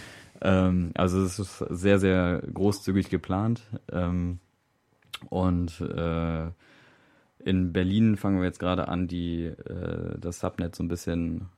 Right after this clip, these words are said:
äh, zu deployen. Ähm, das wird schon bei, in Berlin und bei I P B, also zwei Providern hier,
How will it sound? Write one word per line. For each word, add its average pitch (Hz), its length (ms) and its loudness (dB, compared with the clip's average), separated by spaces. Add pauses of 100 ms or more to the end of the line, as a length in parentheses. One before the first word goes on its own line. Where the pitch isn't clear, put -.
äh, 87 300 -8
zu - 160 -10
deployen. 110 580 -2 (640)
Ähm, 87 760 -2
das - 240 -8
wird 92 100 -2
schon 90 460 0 (400)
bei, 85 460 -2 (180)
in 110 240 4
Berlin 101 560 2
und 90 300 -8
bei 85 400 -4 (140)
I 95 120 -2
P 92 180 -2
B, 92 300 0
also 82 200 -4
zwei 82 260 -6
Providern 92 560 2
hier, 95 300 -2